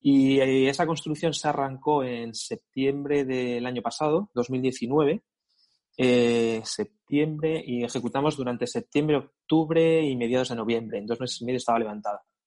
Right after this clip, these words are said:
Finales de noviembre de dos mil diecinueve, eh, inauguramos el pabellón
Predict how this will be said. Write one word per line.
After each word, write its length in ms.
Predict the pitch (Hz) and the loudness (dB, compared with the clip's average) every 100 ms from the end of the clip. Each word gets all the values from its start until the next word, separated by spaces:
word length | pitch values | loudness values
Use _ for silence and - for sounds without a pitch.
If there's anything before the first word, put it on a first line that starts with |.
| _ _ _ _ | _ _ _ _
Finales 380 | - 127 139 151 | -4 0 2 2
de 80 | 151 | 2
noviembre 840 | 143 147 147 147 139 143 139 139 | 0 0 0 0 0 0 0 0
de 80 | 135 | 0
dos 180 | 135 131 | -2 -4
mil 100 | 135 | -4
diecinueve, 640 | 131 135 151 151 120 113 - | -4 0 2 2 2 0 -4
eh, 880 | 117 113 110 110 107 104 104 104 - _ _ | -2 -2 -2 -4 -6 -8 -8 -12 -14 _ _
inauguramos 680 | 107 107 110 104 117 117 - | -12 -6 -2 0 0 0 -2
el 360 | 117 117 120 113 | -2 -2 -4 -2
pabellón 420 | 123 131 175 233 | 0 2 0 -4